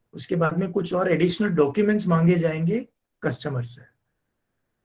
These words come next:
ओके? और फिर वो amount disburse होगा। ये है process। अभी lending card ने चलो amount disburse कर दिया, okay,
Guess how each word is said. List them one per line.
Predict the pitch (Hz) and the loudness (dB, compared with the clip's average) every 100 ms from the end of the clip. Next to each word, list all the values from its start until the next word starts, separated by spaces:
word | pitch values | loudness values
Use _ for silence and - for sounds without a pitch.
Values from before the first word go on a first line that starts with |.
| - | -16
ओके? | 131 180 226 - _ _ | -6 -2 -2 -6 _ _
और | 160 | -6
फिर | - 214 240 | 4 6 8
वो | 233 | 8
amount | 202 165 196 226 | 6 4 4 2
disburse | 156 139 131 147 135 131 | 2 0 0 0 -2 -8
होगा। | 131 - _ _ _ _ _ _ 147 | -12 -14 _ _ _ _ _ _ -8
ये | 180 | -2
है | 170 170 | 0 0
process। | 131 123 120 - - _ _ _ _ _ _ _ _ _ _ _ _ _ _ - | -4 -10 -12 -18 -18 _ _ _ _ _ _ _ _ _ _ _ _ _ _ 0
अभी | 208 | 4
lending | 226 190 220 254 | 6 6 4 4
card | 233 220 214 | 2 2 2
ने | 220 220 | 2 2
चलो | 208 214 | 2 2
amount | 196 170 180 196 | 2 2 2 0
disburse | 165 139 165 170 | -4 -2 -2 -2
कर | - 147 | -2 -4
दिया, | 139 135 - - _ _ _ _ _ _ _ | -6 -12 -14 -20 _ _ _ _ _ _ _
okay, | 160 127 | -14 -4